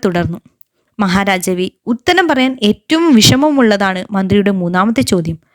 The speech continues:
കാരണം ആണുങ്ങളും പെണ്ണുങ്ങളും അല്ലാതെ നമ്മുടെ മന്ത്രിയെപ്പോലെ ആണും പെണ്ണും കെട്ടവർ ലോകത്ത് ധാരാളമുണ്ട്. ആ വർഗത്തെ ഒന്നാകെ തൂക്കിക്കൊല്ലാൻ അവശേഷിക്കുന്നവരിൽ ആണും പെണ്ണും എത്രയെന്ന്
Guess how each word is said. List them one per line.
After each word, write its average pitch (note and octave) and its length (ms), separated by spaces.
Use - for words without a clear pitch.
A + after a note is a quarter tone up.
കാരണം F3+ 360
ആണുങ്ങളും C4+ 640
പെണ്ണുങ്ങളും C4+ 540
അല്ലാതെ G3 460
നമ്മുടെ F#3+ 380
മന്ത്രിയെപ്പോലെ G#3+ 760
ആണും G3+ 460
പെണ്ണും A#3 320
കെട്ടവർ G#3+ 440
ലോകത്ത് F#3 460
ധാരാളമുണ്ട്. F#3 680
ആ C#4 220
വർഗത്തെ D#4+ 480
ഒന്നാകെ C#4+ 480
തൂക്കിക്കൊല്ലാൻ A3+ 680
അവശേഷിക്കുന്നവരിൽ G#3+ 1040
ആണും A#3+ 400
പെണ്ണും G#3+ 320
എത്രയെന്ന് G3 480